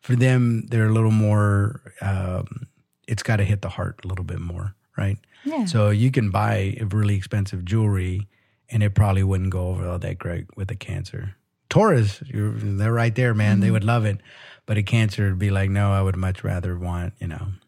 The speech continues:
Speaker 1: a framed photo or something." You know what I mean?
Speaker 2: Yeah.
Speaker 1: I, I, I get that. To me, I would be more in line with a Cancer than I would be a Taurus, believe it or
Speaker 2: Mm.
Speaker 1: not. Yeah.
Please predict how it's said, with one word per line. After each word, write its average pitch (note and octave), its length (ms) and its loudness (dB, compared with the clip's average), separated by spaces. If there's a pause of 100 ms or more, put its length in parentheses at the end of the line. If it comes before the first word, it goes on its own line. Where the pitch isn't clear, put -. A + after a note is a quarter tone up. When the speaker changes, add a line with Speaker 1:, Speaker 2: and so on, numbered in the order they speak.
(440)
Speaker 1:
a - 40 -12
framed F#2 400 -6
photo F2+ 380 -4
or F2+ 360 -6 (140)
something." A2 520 -4
You A#2 80 0
know A#2+ 80 2
what B2+ 80 2
I - 20 2
mean? C#3 300 2
Speaker 2:
Yeah. G#3+ 400 0 (240)
Speaker 1:
I, C#3 160 2
I, D3 300 2
I F#3+ 60 2
get A#2+ 280 0
that. G2+ 220 -4 (320)
To D3+ 100 6
me, E3 200 8
I D#3+ 60 6
would D3+ 160 4
be C3+ 100 4
more C3 240 6
in A#2 100 4
line A2 240 4
with G2 120 0
a G2 40 -2
Cancer F#2 600 -4 (200)
than G2+ 120 0
I G2 80 2
would F#2 220 -2
be F2 160 -4
a E2+ 60 -8
Taurus, E2+ 600 -12
believe G3+ 240 0
it F2+ 60 -2
or F2 40 0
Speaker 2:
Mm. - 20 -2
Speaker 1:
not. E2+ 240 -8 (140)
Yeah. F2+ 200 -8